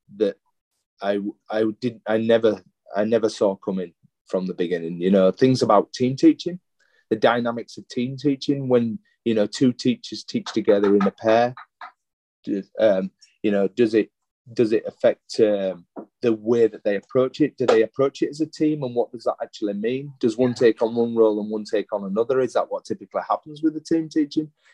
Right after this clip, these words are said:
Speaker 1: You know, I think some of the ideas as to what team teaching is, is different to what we think it is,
Speaker 2: Yeah.
Speaker 1: you know?
Speaker 2: Yeah. Really interesting. I mean, you throw in a global pandemic as well. That's gotta sort of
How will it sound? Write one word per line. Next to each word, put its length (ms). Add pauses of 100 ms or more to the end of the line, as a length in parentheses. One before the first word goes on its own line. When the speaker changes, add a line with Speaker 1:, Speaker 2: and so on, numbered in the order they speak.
(200)
Speaker 1:
You 80
know, 140
I 20
think 240
some 220
of 40
the 120
ideas 420
as 80
to 60
what 200
team 220
teaching 420
is, 440 (440)
is 160
different 680
to 100
what 200
we 60
think 320
it 80
is, 240 (300)
Speaker 2:
Yeah. 140
Speaker 1:
you 40
know? 140 (400)
Speaker 2:
Yeah. 260 (420)
Really 220
interesting. 420
I 40
mean, 120
you 100
throw 280
in 120
a 80
global 380
pandemic 520
as 120
well. 220
That's 220
gotta 360
sort 220
of 100